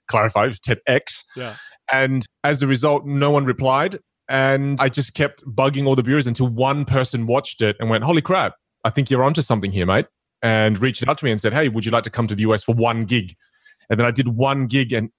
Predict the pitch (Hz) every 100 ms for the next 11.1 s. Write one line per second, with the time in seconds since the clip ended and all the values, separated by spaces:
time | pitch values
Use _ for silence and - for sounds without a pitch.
0 | 135 131 127 131 - 117 110 - 110 101
1 | 95 98 92 87 90 87 76 _ _ 120
2 | 117 107 82 _ - 131 - 143 131 135
3 | 147 151 156 147 180 147 151 139 - 151
4 | 151 135 110 117 170 147 135 160 143 123
5 | 120 120 - - _ 151 185 196 208 123
6 | 165 175 170 160 143 139 170 196 196 165
7 | 196 156 196 202 226 269 208 196 196 175
8 | 170 143 156 175 202 - 165 139 123 -
9 | 165 143 156 143 147 180 147 170 165 -
10 | 135 139 139 135 131 156 139 113 147 156